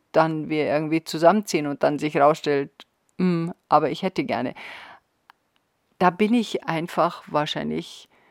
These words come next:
durch, ja, das Lernen meiner Mutter, nicht zu sagen, was du brauchst,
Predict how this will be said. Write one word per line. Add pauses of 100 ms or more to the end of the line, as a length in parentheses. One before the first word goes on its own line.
(440)
durch, (380)
ja, (340)
das
Lernen
meiner
Mutter, (460)
nicht
zu
sagen,
was
du
brauchst,